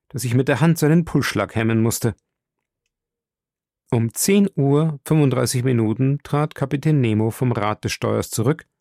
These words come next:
und wendete sich zu mir mit den Worten: „Das mittelländische Meer.“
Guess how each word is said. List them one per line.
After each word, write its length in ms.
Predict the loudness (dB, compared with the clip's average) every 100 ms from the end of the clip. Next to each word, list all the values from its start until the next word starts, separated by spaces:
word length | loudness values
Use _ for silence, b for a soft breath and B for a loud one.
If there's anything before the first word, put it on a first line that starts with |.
| _ _ _ _ -6
und 280 | -4 -2
wendete 420 | 0 2 2 0 -2
sich 240 | -2 -4
zu 140 | -2
mir 320 | 0 0 0 0
mit 140 | 0
den 140 | -2
Worten: 400 | 0 -2 -2 -4 -4 _ _ _ _ _ _ _ _ _ _ _
„Das 540 | -2 -2 -4 -8 -8 -4
mittelländische 960 | 0 2 2 4 4 2 2 0 2
Meer.“ 540 | 2 2 0 -4 -8